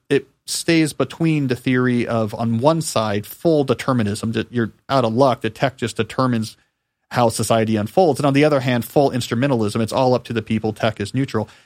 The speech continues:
It's a really sophisticated theory. I think he's right. Digital minimalism is a case study of mediation theory in, in, in practice. I might even write an academic paper on that, by the way. Uh,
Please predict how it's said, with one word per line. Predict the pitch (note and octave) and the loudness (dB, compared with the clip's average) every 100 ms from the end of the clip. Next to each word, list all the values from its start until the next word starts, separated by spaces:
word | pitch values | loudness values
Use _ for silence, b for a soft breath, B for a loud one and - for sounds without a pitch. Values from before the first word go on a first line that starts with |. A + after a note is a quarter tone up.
| b | b
It's | - | 0
a | |
really | E3 F#3+ | 2 2
sophisticated | D#3+ D3+ C3+ A#2+ B2 A2 | 2 -2 -2 0 0 0
theory. | G#2+ G#2 | 0 0
I | A2 | 0
think | A2+ E3 | 0 -2
he's | B2+ A2 | -2 -2
right. | A2 G#2 - - | -2 -2 -4 -4
Digital | C3 D3+ D3 | -2 2 2
minimalism | B2+ B2 A#2 A2 G#2 G#2+ | 2 2 2 0 0 -4
is | G2+ | -4
a | |
case | F#2 A2+ A2 | -4 -2 -2
study | - G#2+ G2+ G2+ _ _ _ _ _ _ - | -2 -2 -2 -6 _ _ _ _ _ _ -2
of | A#2 A2+ G#2 - _ _ _ _ - | 2 2 0 -6 _ _ _ _ 0
mediation | A2+ A2+ G#2+ A2 | 2 2 0 -2
theory | A2 G2+ | 0 0
in, | G2+ - | -2 -6
in, | G#2 G2 | -6 -6
in | A2+ | -6
practice. | G#2+ D#3 D#3 D#3+ - | -2 -2 0 -2 0
I | |
might | D#3+ A3 | 2 2
even | F3+ | 2
write | C3+ B2 | 2 2
an | |
academic | G#2+ A2+ A2+ G2+ - | 2 -2 -4 -6 -4
paper | A2 A2+ B2+ | -4 -2 -2
on | B2+ | -2
that, | B2+ A#2 | -2 -2
by | B2 | -2
the | A#2+ | 0
way. | A#2+ A#2+ A#2 _ _ _ _ - | 0 -2 -4 _ _ _ _ -8
Uh, | G#2+ G2+ | -4 -4